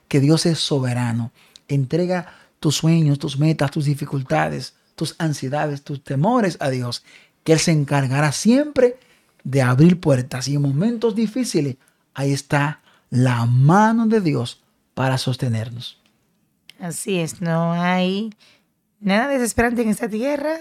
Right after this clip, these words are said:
Speaker 2: que no podamos contar con nuestro Señor, que siempre está dando su mano. Para finalizar, tenemos esta frase: "Que Dios nos permita depender de su gracia y misericordia,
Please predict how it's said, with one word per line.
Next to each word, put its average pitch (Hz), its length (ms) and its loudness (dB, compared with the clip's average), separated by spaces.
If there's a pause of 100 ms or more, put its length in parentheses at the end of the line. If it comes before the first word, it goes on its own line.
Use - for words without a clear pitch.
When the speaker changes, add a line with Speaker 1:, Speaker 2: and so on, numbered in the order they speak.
(140)
Speaker 2:
que 220 160 -6
no 190 200 0
podamos 202 360 -2
contar 196 420 -2
con - 160 -6
nuestro 190 340 0
Señor, 196 440 0
que - 100 -8
siempre 202 300 0
está 196 300 2
dando 185 240 0
su - 220 -6
mano. 151 440 0 (560)
Para 196 180 2
finalizar, 196 880 0
tenemos 196 420 2
esta - 260 -4
frase: 170 680 -4 (420)
"Que 220 140 0
Dios 214 120 4
nos 262 140 -2
permita 262 420 2
depender 214 440 2
de 220 100 0
su 220 140 -4
gracia 208 240 2
y 220 40 -4
misericordia, 208 1000 -2